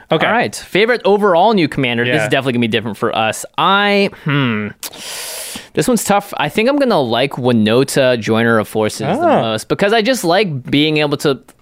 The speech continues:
Speaker 2: I love the idea of red and white looking at the top thirty cards of your library. When you said that, I was like, "Thirty cards? Whoa, that's a lot."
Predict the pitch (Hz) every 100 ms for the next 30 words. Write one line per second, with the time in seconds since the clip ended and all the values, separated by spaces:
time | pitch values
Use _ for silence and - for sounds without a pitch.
0 | - 156 226 220 247 202 151 151 117 151
1 | 160 156 147 147 165 135 143 156 139 -
2 | 143 151 147 156 151 143 165 185 294 196
3 | 127 123 180 214 226 202 139 - - 110
4 | 160 104 - 110 139 87 - 143 170 180
5 | 190 196 95 87 202 226 - 151 170 202
6 | 247 196 113